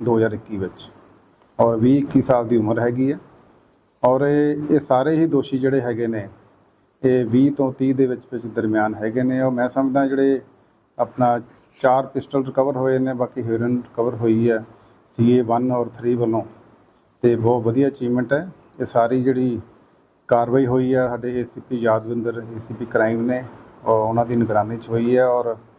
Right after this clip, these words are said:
ਐਸ ਆਈ ਬਲਵਿੰਦਰ ਸਿੰਘ, ਸੀ ਏ ਥ੍ਰੀ ਇੰਚਾਰਜ, ਇੰਸਪੈਕਟਰ ਮੋਲਕ ਸਿੰਘ, ਇਹਨਾਂ ਦਾ ਜੋ ਸੀ ਏ ਇੰਚਾਰਜ ਵਨ ਨੇ, ਇਹਨਾਂ ਦੇ ਦੋਨਾਂ ਨੇ ਬਹੁਤ ਵਧੀਆ ਅਚੀਵਮੈਂਟ ਹਾਸਲ ਕੀਤੀ ਹੈ। ਇੰਸਪੈਕਟਰ ਮੋਲਕਦੀਪ ਨੇ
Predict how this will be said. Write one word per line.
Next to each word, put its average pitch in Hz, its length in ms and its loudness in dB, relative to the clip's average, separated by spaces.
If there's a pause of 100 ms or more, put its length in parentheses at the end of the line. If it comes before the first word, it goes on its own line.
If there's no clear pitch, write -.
(720)
ਐਸ 120 260 0
ਆਈ 120 60 4
ਬਲਵਿੰਦਰ 113 400 2
ਸਿੰਘ, 127 280 -2
ਸੀ - 500 -2
ਏ 120 60 4
ਥ੍ਰੀ 127 300 0
ਇੰਚਾਰਜ, 127 380 2 (480)
ਇੰਸਪੈਕਟਰ 120 520 -2
ਮੋਲਕ 107 320 0
ਸਿੰਘ, 95 200 -8 (800)
ਇਹਨਾਂ 131 260 4
ਦਾ 123 460 2 (200)
ਜੋ 117 100 -2
ਸੀ 113 320 -4
ਏ 117 40 0
ਇੰਚਾਰਜ 110 340 0 (380)
ਵਨ 104 160 0
ਨੇ, 120 260 -4
ਇਹਨਾਂ 123 240 0
ਦੇ 120 200 0
ਦੋਨਾਂ 123 340 0
ਨੇ 127 120 -2
ਬਹੁਤ 120 260 0
ਵਧੀਆ 120 340 0
ਅਚੀਵਮੈਂਟ 113 500 -6 (220)
ਹਾਸਲ 107 240 -2
ਕੀਤੀ 117 360 -2
ਹੈ। 147 60 2
ਇੰਸਪੈਕਟਰ 117 420 -2
ਮੋਲਕਦੀਪ 113 520 -2
ਨੇ 120 220 0